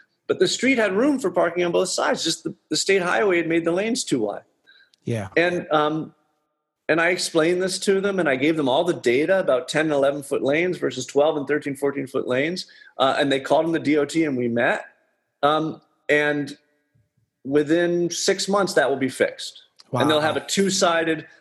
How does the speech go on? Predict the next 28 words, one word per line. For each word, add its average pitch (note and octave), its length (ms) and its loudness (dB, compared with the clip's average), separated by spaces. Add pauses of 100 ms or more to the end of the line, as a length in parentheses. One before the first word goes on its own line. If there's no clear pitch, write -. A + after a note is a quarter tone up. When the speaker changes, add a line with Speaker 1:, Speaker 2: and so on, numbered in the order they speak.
(160)
Speaker 1:
they'll D#3 140 4
have D#3+ 140 2
a - 80 -4
two-sided D3+ 720 0
parking B2+ 540 -2 (420)
Main C3 260 2
Street. - 360 -4 (260)
And C#3 100 4
that's A#3 220 0
about F#3+ 280 2
one D#3+ 200 0
of C3 120 -4
five D#3 380 2
things A2+ 300 -4
that G2 160 0
we, G#2+ 200 -4 (120)
that C3 140 2
we C3 100 0
figured A#2+ 340 0
out. F#2+ 260 -2 (440)
All, C#3 480 2
Speaker 2:
Yeah. G#2 60 -12 (100)
Speaker 1:
you B2 120 -4
know, G#2+ 120 0
mostly E3 360 0
to D#3+ 80 2
do C#3+ 220 0
with B2+ 300 0